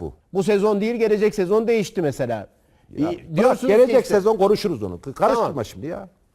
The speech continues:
Speaker 1: Gitme oralara ya.
Speaker 2: Tamam, gitmiyorum. Ben sadece bilgi veriyorum.
Speaker 1: Ha,
Speaker 2: Değişti diye.
Speaker 1: doğru. D-, d-, gelecek sezon uygulanır, uygulanmaz. Gene bir şeyler çıkartırlar. Belli olmaz.
Speaker 2: Yok,
Speaker 1: Doğru,
Speaker 2: yok,
Speaker 1: haklısın.
Speaker 2: çıkarmadılar.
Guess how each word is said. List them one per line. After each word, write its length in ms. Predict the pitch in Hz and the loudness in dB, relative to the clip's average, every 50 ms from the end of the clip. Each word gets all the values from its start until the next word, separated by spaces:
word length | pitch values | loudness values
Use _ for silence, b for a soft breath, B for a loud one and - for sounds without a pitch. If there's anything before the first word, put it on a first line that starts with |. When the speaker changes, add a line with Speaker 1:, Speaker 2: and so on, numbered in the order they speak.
| _ | _
Speaker 1:
Gitme 280 | - 269 277 - 190 196 | -8 -8 -6 -2 0 2
oralara 340 | 160 131 117 107 101 98 101 | 4 4 4 2 0 -2 -4
ya. 200 | 120 160 208 214 208 | -4 -6 -6 -4 -2
Speaker 2:
Tamam, 240 | 247 262 277 254 | 0 0 2 2
gitmiyorum. 440 | 208 269 240 - 294 262 233 196 165 | 0 0 -2 -2 0 0 0 2 2
Ben 120 | 202 233 240 | 0 0 0
sadece 360 | - 285 277 247 196 202 180 | 2 2 2 2 2 0 -2
bilgi 220 | 226 226 247 269 | -4 -4 -4 -2
veriyorum. 380 | 262 208 151 135 123 113 117 139 - | 0 0 0 0 -2 -2 -4 -2 0
Speaker 1:
Ha, 80 | 151 | 2
Speaker 2:
Değişti 220 | 156 127 110 - - | 2 0 -2 -6 -10
diye. 120 | 117 95 | -8 -2
Speaker 1:
doğru. 500 | - 175 240 262 254 214 147 117 101 98 - 113 - - | 2 4 6 6 6 4 2 -2 -4 -6 -8 -14 -14 -14
D-, 120 | 139 147 | -14 -12
d-, 60 | 143 170 | -12 -10
gelecek 520 | 143 143 185 190 202 202 185 208 196 - | -4 2 4 6 6 6 6 4 2 2
sezon 280 | - 180 170 165 190 180 | 0 -2 -2 0 -2 -2
uygulanır, 420 | 180 208 202 180 175 156 135 135 | -2 -2 -2 0 2 2 2 2
uygulanmaz. 580 | 175 185 190 175 170 165 151 135 127 127 127 123 | 2 0 0 0 2 0 0 0 0 -2 -2 0
Gene 240 | 170 170 165 175 156 | 2 4 4 4 4
bir 40 | 151 | 2
şeyler 320 | - 170 165 170 165 151 | 0 2 4 4 2 2
çıkartırlar. 640 | - - - 135 120 - - 107 107 110 117 120 | 0 -2 0 0 0 0 -2 -6 -4 -4 -2 2
Belli 180 | 165 175 175 196 202 | 2 2 2 4 4
olmaz. 380 | 185 175 165 143 95 92 - - - | 4 4 2 0 -4 -6 -8 -6 0
Speaker 2:
Yok, 100 | - 151 | 2 4
Speaker 1:
Doğru, 120 | 208 170 143 | 4 4 4
Speaker 2:
yok, 80 | 156 | 4
Speaker 1:
haklısın. 140 | 208 240 - | 4 4 2
Speaker 2:
çıkarmadılar. 480 | - 156 196 185 170 147 123 104 98 | 0 -2 0 0 0 -2 -6 -6 -10